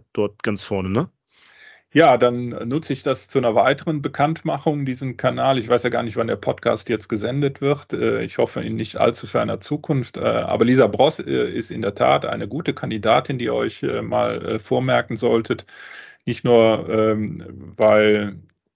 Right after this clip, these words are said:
Speaker 2: wir, äh, ich mit ihr zusammen das deutsche Chapter der Young Water Professionals begründet hat, hab.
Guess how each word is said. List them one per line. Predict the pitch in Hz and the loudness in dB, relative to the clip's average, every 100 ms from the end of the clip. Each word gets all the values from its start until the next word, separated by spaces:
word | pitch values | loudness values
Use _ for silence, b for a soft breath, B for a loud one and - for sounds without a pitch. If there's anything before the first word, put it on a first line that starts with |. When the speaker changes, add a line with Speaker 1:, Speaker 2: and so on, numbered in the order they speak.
| _ - | _ -8
Speaker 2:
wir, | 113 131 147 147 139 131 - - | 0 4 6 6 4 0 -10 -12
äh, | - - - | -12 -12 -14
ich | - - - | -10 -10 -6
mit | - 123 | -6 -2
ihr | 117 | -2
zusammen | - 104 113 120 113 | 0 4 4 4 -2
das | 113 - | -2 0
deutsche | 110 113 - | 2 2 -2
Chapter | - 127 - 127 | 0 0 2 2
der | 107 107 | 4 2
Young | 113 110 | 2 0
Water | 104 98 | -2 -4
Professionals | - - - - 139 | -8 -2 0 0 -2
begründet | - 123 131 135 123 - | -4 -6 -2 2 2 2
hat, | 123 - - - | 0 0 -10 0
hab. | 135 - | 0 0